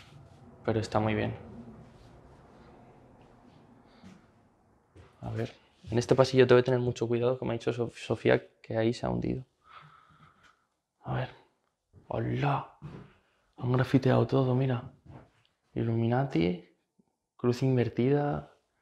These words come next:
el símbolo este de la pirámide y el ojo. Qué pena, ¿eh? Qué pena, de verdad.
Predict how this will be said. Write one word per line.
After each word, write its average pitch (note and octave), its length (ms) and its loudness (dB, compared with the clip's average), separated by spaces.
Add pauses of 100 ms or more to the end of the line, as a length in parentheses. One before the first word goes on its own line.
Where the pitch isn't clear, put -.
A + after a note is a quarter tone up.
(1040)
el A2+ 160 -10
símbolo A#2+ 420 0
este A#2 200 -2
de A2+ 60 2
la A2 100 2
pirámide A2+ 400 0
y G#2+ 100 -2
el G#2+ 80 -2
ojo. A#2+ 540 -4 (1300)
Qué - 140 -4
pena, A#2 400 -6
¿eh? D3+ 80 -10 (4000)
Qué A#2+ 140 2
pena, A#2 300 0
de B2 80 0
verdad. - 340 -4